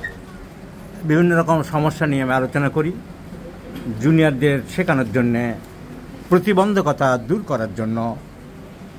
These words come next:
how to be a successful homeopathic physician তা দেখানোর জন্য। আমি বহুবারই একটা কথা বলেছি যে কেস টেকিং আমি যদি নিজে দেখি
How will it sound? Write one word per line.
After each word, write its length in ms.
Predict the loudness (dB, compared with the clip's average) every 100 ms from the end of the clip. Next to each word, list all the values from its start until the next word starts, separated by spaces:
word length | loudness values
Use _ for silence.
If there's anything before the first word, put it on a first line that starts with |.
| -4
how 240 | 2 2 2
to 100 | 2
be 240 | 4 2
a 0 |
successful 600 | 2 -4 -2 -4 0 2
homeopathic 960 | 4 4 2 2 0 0 -4 -8 -6 -4
physician 500 | -2 -2 0 0 0 -4 -10 -18 -18 -18 -4
তা 240 | 0 2 0 -2
দেখানোর 400 | -2 0 -2 -2 -6
জন্য। 240 | -8 -8 -8 -10 -10 -12 -12 -8 -8 -8 -12 -12 -12 -14 -14 -14 -14 -2
আমি 160 | 4 6
বহুবারই 400 | 8 8 4 0
একটা 200 | -2 -2
কথা 200 | 0 0
বলেছি 500 | 0 0 -2 -4 -4 -6 -16 -18 -18 -18 -18 -18 -18 -18 -20 -18 -4
যে 120 | -2 -2 2
কেস 220 | 2 2
টেকিং 320 | -6 -2 0
আমি 160 | 0 0
যদি 200 | 0 2
নিজে 380 | 2 2 2 2
দেখি 520 | 0 -2 -2 -2